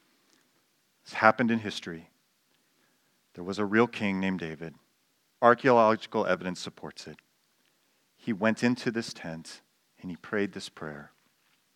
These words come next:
And he rightly sees himself as your servant. We now, three thousand years later, know more fully about the house that God would build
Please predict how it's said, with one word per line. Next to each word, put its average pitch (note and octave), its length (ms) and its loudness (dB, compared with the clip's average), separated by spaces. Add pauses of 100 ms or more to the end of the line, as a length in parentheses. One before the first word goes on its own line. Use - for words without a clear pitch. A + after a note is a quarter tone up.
(800)
And E2+ 100 -20
he A2 320 0
rightly G#2+ 400 2
sees F#2 400 -4
himself E2 720 -6 (640)
as - 160 -14
your G2 60 -6
servant. D#2+ 580 -6 (1500)
We A#2+ 520 2 (360)
now, G#2 440 4 (1160)
three A#2 160 2
thousand G#2 360 4
years F2+ 200 -8
later, E2+ 380 -6 (680)
know F#2+ 540 2
more F2+ 180 -8
fully F2 560 -2 (440)
about G#2 500 2
the - 240 -6
house F#2+ 400 0
that - 300 -10
God G2+ 300 2
would G2+ 180 -10
build F2 320 -8